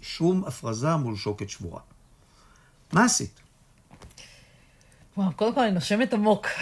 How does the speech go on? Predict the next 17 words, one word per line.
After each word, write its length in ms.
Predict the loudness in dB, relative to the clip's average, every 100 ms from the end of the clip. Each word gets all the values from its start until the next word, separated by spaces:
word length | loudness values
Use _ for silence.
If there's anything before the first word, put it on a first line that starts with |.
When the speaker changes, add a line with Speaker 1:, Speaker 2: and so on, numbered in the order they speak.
| 6 8
Speaker 2:
<laughs> 320 | 8 8 6
גם 180 | 6 8
אז 120 | 4 2
וגם 280 | 0 0
עכשיו. 480 | 0 -2 0 0 -2 -2
Speaker 1:
אוקיי, 460 | -2 2 2 2 0
זו 100 | -2
התחלה 320 | 0 2 2
טובה. 340 | 2 4 2 0
Speaker 2:
אני 180 | -4
נושמת 480 | -4 -4 -4 -4 -4
עמוק, 420 | -4 -2 -4 -4 -6
וגם 280 | -6 -4 -6
עכשיו 280 | -6 -8
אני 100 | -6
אומרת, 240 | -6 -8 -8
"וואו, 340 | -8 -8 -8